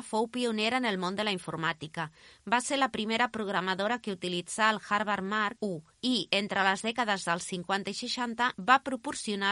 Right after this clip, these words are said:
l'aplicació dels compiladors per al desenvolupament dels llenguatges de programació i mètodes de validació. El mil nou-cents vint-i-cinc, Cecilia Payne Gaposchkin fou la primera persona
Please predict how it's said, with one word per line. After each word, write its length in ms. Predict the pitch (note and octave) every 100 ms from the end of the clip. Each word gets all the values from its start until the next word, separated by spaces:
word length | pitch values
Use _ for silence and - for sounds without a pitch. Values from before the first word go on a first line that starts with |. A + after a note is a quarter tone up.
| G#3
l'aplicació 680 | G3+ F#3+ F#3+ F3+ - A3+ B3 -
dels 460 | F3 A3 C4 - -
compiladors 880 | - G3+ F3+ G3 F3 F3 A3 G#3+ B3 - - - _
per 140 | G#3+ G3+
al 140 | G3
desenvolupament 840 | G3 G3+ G3 G3+ F#3 F#3+ G3+ C4 C4
dels 160 | G3 F3+
llenguatges 560 | E3+ F3 F3+ - A#3+
de 140 | A3 F3+
programació 800 | F3+ E3+ D#3+ D#3+ - G#3+ C4 -
i 140 | G#3+
mètodes 480 | G3 G3+ A#3 A#3+ A#3
de 80 | F#3
validació. 680 | E3+ E3 E3 E3 - E3+ C3+ - _ _ _ _ _ -
El 160 | G3+ G#3
mil 160 | G#3+ G#3
nou-cents 400 | F#3+ F#3 F3 E3
vint-i-cinc, 640 | F3+ G#3 - C4+ C4+ D4+ -
Cecilia 560 | G3 F3+ G#3 G3 F#3
Payne 540 | F3+ G3 G3+ F#3+ F#3 F3+ -
Gaposchkin 920 | F#3+ G3 - B3+ B3 - - C4 D#4+ F4+ _ _ -
fou 240 | C4 D4
la 140 | C4+ A3+
primera 320 | A3 B3+ C#4
persona 540 | A3 - G#3+ A#3 B3+